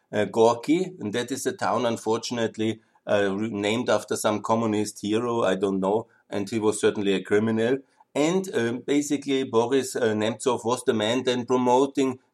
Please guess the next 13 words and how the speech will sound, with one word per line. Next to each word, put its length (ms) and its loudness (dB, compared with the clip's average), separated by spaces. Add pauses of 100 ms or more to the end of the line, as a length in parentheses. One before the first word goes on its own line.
the 100 0
change, 560 -2
uh, 140 -4
to 160 -6
Nizhny 440 -2
Novgorod, 680 0 (440)
which 220 -4
is 160 -2
actually 380 -2
a 40 2
very 220 4
beautiful 520 -4
town 440 -2